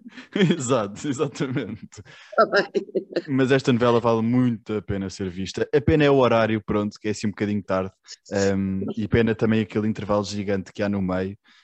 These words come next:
Speaker 1: Mas
Speaker 2: É verdade, eu concordo. Eu concordo. Eu, eu tenho, eu tenho a sorte, eu acho que também já uma parcela grande de espectadores que o pode fazer. Eu não vejo,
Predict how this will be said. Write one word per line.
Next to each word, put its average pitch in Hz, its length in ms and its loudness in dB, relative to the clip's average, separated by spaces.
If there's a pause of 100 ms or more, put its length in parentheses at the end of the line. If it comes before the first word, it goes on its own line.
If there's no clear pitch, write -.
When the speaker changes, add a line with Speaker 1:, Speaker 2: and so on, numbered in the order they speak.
(120)
Speaker 1:
Mas 95 340 2
Speaker 2:
É - 80 8
verdade, 196 380 4
eu - 80 4
concordo. 156 580 0 (240)
Eu 170 160 2
concordo. 170 440 2
Eu, 202 160 8
eu 214 160 4
tenho, 220 480 -4
eu 214 100 0
tenho 226 160 -2
a 220 40 -4
sorte, 214 260 -4
eu - 100 -2
acho 240 140 -2
que - 60 -16
também 208 460 -6
já 196 220 -2
uma 196 160 -8
parcela 190 320 -4
grande 190 200 -6
de - 40 -14
espectadores 185 480 -4
que - 80 -10
o - 40 -6
pode 185 220 -2
fazer. 180 380 2
Eu 185 60 2
não 180 160 0
vejo, 190 420 2